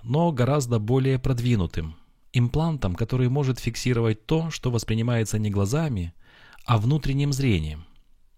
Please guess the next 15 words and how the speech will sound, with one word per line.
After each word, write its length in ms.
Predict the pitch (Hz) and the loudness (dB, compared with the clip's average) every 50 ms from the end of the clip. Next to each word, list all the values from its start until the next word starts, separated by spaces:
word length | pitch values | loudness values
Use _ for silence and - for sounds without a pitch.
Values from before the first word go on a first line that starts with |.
| _ - - - - _ _ - - - - - - - _ _ - - | _ -20 -20 -20 -20 _ _ -20 -20 -20 -20 -20 -20 -20 _ _ -12 0
Для 160 | 107 123 127 | 2 4 4
Лэндона 440 | 139 170 180 170 135 117 104 104 104 | 6 4 4 4 4 4 4 4 2
фраза 360 | - 123 123 127 113 113 113 | 2 2 2 4 4 2 2
«внутреннее 560 | 110 120 135 131 131 127 120 120 120 120 120 | 2 2 0 0 0 0 0 2 2 2 2
зрение» 560 | 113 107 117 131 165 185 180 165 151 135 123 | 2 0 0 0 0 0 0 0 0 2 2
вызвала 520 | 110 101 110 143 165 139 135 131 123 127 120 | 2 2 0 0 0 0 -2 0 0 0 0
ассоциации 680 | 110 - 113 101 - 131 139 151 151 - - 135 127 | 0 0 -2 -2 0 0 0 0 -2 -2 -2 -2 -2
с 80 | 120 - | -2 -2
цветной 480 | - - - 113 - - 143 147 147 135 | -4 -4 -4 -4 -4 -4 -4 -2 -2 -4
точкой 560 | - - 131 131 123 - - - 131 127 127 | -4 -2 0 0 0 -2 -4 -2 -2 -2 -2
бинди – 640 | 117 113 131 139 123 104 85 78 87 80 78 78 - - - _ - | 0 0 0 0 2 0 0 -2 -4 -8 -10 -10 -14 -20 -20 _ -8
которую 380 | - - - 123 113 110 110 107 | -6 -4 -2 0 2 2 2 2
носят 360 | 117 123 123 - 123 - - | 2 0 0 0 -2 -4 -2
между 300 | 110 113 107 98 104 107 | -2 -2 -2 -2 -2 -2
бровями, 640 | 95 98 107 107 110 139 147 147 139 135 135 131 - | 0 0 0 0 0 0 -2 -2 -2 -2 -2 -4 -6